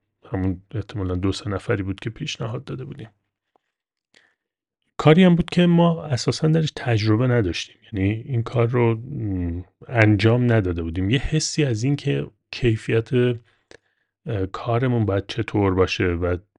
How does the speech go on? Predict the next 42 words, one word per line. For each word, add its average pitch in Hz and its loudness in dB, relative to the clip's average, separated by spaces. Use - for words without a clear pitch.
تو - -6
چه 127 -2
حال 107 0
و 107 0
هوایی 113 2
این 107 2
ایو-، 101 -2
ایونت 107 0
رو - -6
باید 98 0
پیش - -6
ببریم 98 -2
از 95 -4
جلسه‌های 101 0
همفکری 107 -6
که - -8
داشتیم، 110 -4
یه - -8
تصویری - -4
ازش 131 0
داشتیم، 92 -2
اما 165 0
هیچ 170 -2
کدوممون 165 0
متخصص 131 -2
این 135 0
کار 113 0
نبودیم. 85 -8
خلاصه 156 2
نشستیم 175 2
تمام 147 0
این 156 0
کارا 139 0
رو 143 -2
ریز 143 0
کردیم 117 -4
و 104 0
یه 110 -2
تقسیم - -4
بندی 104 -2
کردیم 107 -4
و 95 0